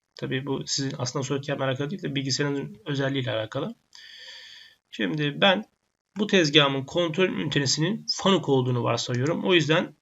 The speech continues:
<clears throat> post dosyamdan gelip bir tane Fanuc kontrol ünitesine sahip bir tezgah seçmem gerekiyor. Aha da burada Fanuc. Şurada Fanuc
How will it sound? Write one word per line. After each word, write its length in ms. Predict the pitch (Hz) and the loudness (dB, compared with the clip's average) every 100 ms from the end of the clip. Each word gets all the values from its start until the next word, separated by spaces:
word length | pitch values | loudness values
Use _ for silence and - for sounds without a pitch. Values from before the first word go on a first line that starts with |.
| - | -4
<clears throat> 1300 | 175 147 123 - _ _ _ _ - _ _ _ - | 2 2 2 -4 _ _ _ _ -20 _ _ _ 0
post 240 | 190 185 | 2 4
dosyamdan 540 | 160 147 143 131 127 139 | 4 4 2 2 0 2
gelip 340 | 165 185 - _ _ - _ _ - | 4 4 -2 _ _ -20 _ _ -4
bir 160 | 208 | -2
tane 260 | 220 156 151 | 2 0 0
Fanuc 320 | - 180 156 | 2 2 2
kontrol 360 | - 160 156 170 | 2 2 4 2
ünitesine 360 | 156 151 151 | 2 -2 -2
sahip 440 | 135 156 151 160 160 | -2 0 0 0 -2
bir 140 | 175 | -2
tezgah 360 | - 151 165 156 | 2 4 6 4
seçmem 440 | 143 131 131 123 | 2 -2 -2 -2
gerekiyor. 520 | 120 113 - 127 139 - _ | -2 -4 -8 -10 -10 -14 _
Aha 220 | 156 151 | -2 0
da 120 | 151 147 | 0 0
burada 260 | 143 123 | -2 -4
Fanuc. 440 | - 151 147 151 151 - _ _ _ _ _ _ _ | -4 -4 -2 -4 -8 -18 _ _ _ _ _ _ _
Şurada 340 | - 170 131 | -6 -2 -4
Fanuc 340 | 123 156 156 | -2 -2 -2